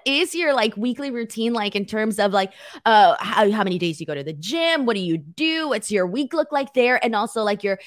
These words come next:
your regimen when it comes to eating, like, what changes have you made that you feel, uh, have worked for you?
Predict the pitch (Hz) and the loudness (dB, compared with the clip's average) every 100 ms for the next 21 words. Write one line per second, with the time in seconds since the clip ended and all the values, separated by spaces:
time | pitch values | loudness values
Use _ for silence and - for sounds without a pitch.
0 | - 196 220 214 226 240 247 240 208 190 | -14 2 2 4 0 0 -2 -2 -4 -6
1 | 220 202 - 220 - - 311 302 302 294 | -4 -6 -4 -8 -8 -8 -4 -2 -2 -2
2 | 233 202 214 262 - 240 247 269 247 214 | -2 -2 0 0 0 -4 -2 -4 -4 -4
3 | 196 202 190 208 214 190 196 185 208 196 | -2 -2 -2 0 0 -2 -4 -8 0 2
4 | 185 - 190 185 185 165 165 185 214 - | 2 2 4 4 2 -4 -4 -4 -4 -8
5 | 196 180 285 170 135 | -2 -2 -2 -4 -8